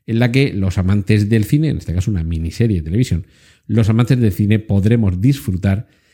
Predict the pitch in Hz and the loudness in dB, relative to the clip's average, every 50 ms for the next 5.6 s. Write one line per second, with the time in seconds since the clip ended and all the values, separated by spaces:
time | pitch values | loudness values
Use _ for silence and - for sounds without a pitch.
0 | _ _ _ _ _ 107 120 127 - 139 117 - - 151 156 143 135 131 120 104 | _ _ _ _ _ 0 0 2 2 2 0 0 0 0 2 2 2 2 2 2
1 | 110 117 120 120 117 117 117 110 - - 147 156 139 147 165 143 - - - - | 2 0 2 2 2 2 0 0 0 0 0 0 0 0 -2 -4 -6 -8 -14 -12
2 | - - - 98 92 - - 80 80 - - 113 113 101 - - 67 64 55 - | -10 -6 -6 -6 -6 -8 -10 -12 -10 -6 -2 -2 -2 -2 -2 -4 -4 -4 -6 -10
3 | - 53 55 73 90 - - - 110 110 113 101 98 104 113 120 110 101 92 92 | -16 -14 -10 -10 -8 -8 -4 0 2 2 4 4 2 0 0 -2 -6 -8 -6 -8
4 | 85 78 - 98 107 104 95 90 98 104 98 95 80 - - - 110 101 101 98 | -8 -6 -2 0 0 0 0 2 0 2 2 0 -2 -2 0 0 2 2 2 0
5 | 101 98 104 101 92 - 104 98 98 101 - | 0 0 0 -2 -2 0 -2 -2 -2 -4 -8